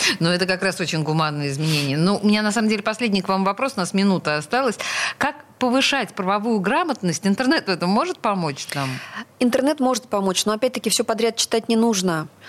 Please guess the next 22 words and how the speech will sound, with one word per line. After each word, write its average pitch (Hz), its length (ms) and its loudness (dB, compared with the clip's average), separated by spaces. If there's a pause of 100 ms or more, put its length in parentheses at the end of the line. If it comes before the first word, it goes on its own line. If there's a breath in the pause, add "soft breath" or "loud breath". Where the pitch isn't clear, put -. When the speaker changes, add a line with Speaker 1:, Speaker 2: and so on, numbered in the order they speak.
(340 loud breath)
Speaker 2:
Мы 220 220 2
со 262 120 2
своей 226 300 2
стороны 220 500 0
выпускаем 220 540 0
журнал 208 400 2
«Петербургский 185 580 -4
нотариус», 190 640 2
в - 100 -10
котором 214 420 0
максимально 233 600 2
доступным 196 640 0
языком 202 580 0
стараемся 202 760 0
рассказать 208 480 0
самые 233 320 0
сложные, 180 460 0
то 208 100 2
есть 202 140 0 (320 loud breath)
просто 311 400 2
о 208 60 0
сложном, 165 600 -2